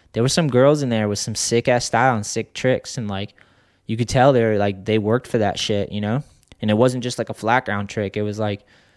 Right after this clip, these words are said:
they were trying to get a clip, not just, like, learn the trick on, on, because they're on video. Like, they've been learning that fucking thing and they're pushing themselves. It's sick to see. Um,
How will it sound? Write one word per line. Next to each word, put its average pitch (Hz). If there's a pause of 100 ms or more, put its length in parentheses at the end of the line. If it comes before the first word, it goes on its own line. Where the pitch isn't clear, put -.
(180)
they 113
were 120
trying 120
to 110
get -
a 110
clip, - (340)
not 107
just, 113
like, 101 (540)
learn 110
the 110
trick 110
on, 107
on, 107
because 107
they're 110
on 110
video. 113
Like, 98 (240)
they've 117
been 127
learning 110
that 104
fucking 107
thing 113
and 110
they're 107
pushing 113
themselves. 104 (560)
It's 107
sick -
to 101
see. 113 (2500)
Um, 98